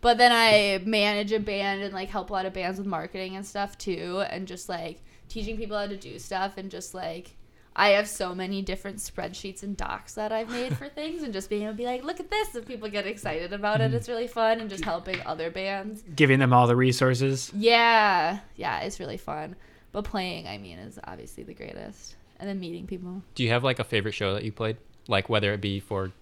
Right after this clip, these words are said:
Speaker 3: a certain group, or, like, someone was in the audience, or, like, a feeling you got on stage?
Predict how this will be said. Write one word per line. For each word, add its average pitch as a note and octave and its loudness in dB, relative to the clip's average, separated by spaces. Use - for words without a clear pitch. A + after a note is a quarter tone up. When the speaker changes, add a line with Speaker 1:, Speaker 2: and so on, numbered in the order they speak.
Speaker 3:
a A2 -2
certain G#2 -2
group, G#2+ -4
or, A2 -2
like, G2+ 0
someone A2 0
was G#2 -4
in G2 -4
the G2+ -2
audience, G2+ -4
or, G#2 -2
like, G2+ -2
a G2+ 0
feeling G#2+ -6
you G#2+ -6
got G#2 -2
on G#2 -4
stage? G#2+ -2